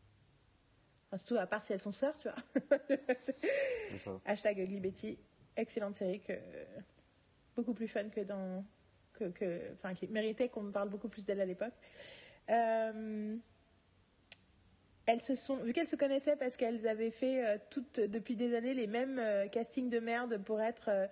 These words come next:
Speaker 1: euh, la meuf du drug dealer, euh, qui porte
Speaker 2: Ouais, ça.
Speaker 1: des, euh, grosses, euh, qui parle comme ça,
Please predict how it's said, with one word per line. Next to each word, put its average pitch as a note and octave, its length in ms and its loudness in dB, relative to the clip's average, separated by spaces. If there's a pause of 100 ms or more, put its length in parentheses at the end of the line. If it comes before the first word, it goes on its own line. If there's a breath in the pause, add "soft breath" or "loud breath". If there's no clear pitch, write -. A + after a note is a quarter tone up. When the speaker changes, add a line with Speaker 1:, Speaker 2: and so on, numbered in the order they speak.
(420 loud breath)
Speaker 1:
euh, G3 260 6
la G#3+ 180 6
meuf A#3+ 260 2
du A3+ 320 0
drug A3+ 240 2
dealer, A#3 460 4
euh, F#3+ 400 2
qui G3 140 -8
porte G#3 280 2
Speaker 2:
Ouais, G#3+ 100 4
ça. G3 60 -4
Speaker 1:
des, G#3 240 2
euh, G3 280 2
grosses, A3 400 0
euh, G3 260 2
qui A#3+ 140 -4
parle C#4 220 4
comme F4+ 180 0
ça, F#4+ 80 4